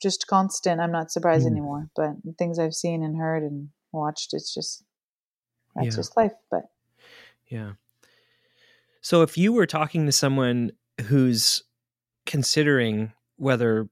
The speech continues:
Speaker 2: God is calling them to work in France or in maybe another country in Western Europe, what are some of the things that you feel like people can do to prepare themselves or to identify, is this, you know, is my heart prepared for this? Am I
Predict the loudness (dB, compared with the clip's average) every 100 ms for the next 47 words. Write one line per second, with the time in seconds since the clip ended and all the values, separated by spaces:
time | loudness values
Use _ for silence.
0 | -2 -2 0 -4 -2 2 2 2 -2 -2
1 | -4 -4 -8 -6 -4 -4 -6 -4 2 4
2 | 4 2 0 0 2 2 2 2 0 -2
3 | -2 -4 -4 -6 -6 -6 -10 _ -6 -4
4 | -4 -4 -6 -8 -10 _ -20 -20 -20 -20
5 | -4 0 2 4 4 4 4 4 4 4
6 | 4 2 4 2 4 2 4 2 0 -12
7 | _ _ _ -6 -2 0 0 0 2 2
8 | 0 -2 -6 0 2 4 2 2 4 4
9 | 2 4 4 4 2 0 0 0 0 0
10 | 0 0 -2 2 2 2 0 _ _ _
11 | _ _ -6 -2 -2 0 -2 0 -2 0
12 | -2 -2 -6 -2 -2 -2 -6 -8 -4 -4
13 | -2 -2 0 2 2 0